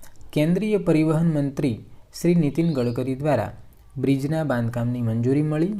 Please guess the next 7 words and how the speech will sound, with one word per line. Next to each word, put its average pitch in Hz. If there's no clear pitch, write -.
સાત -
ઓક્ટોબર 127
બે 135
હજાર 165
સત્તરના 156
રોજ 117
વડાપ્રધાન 143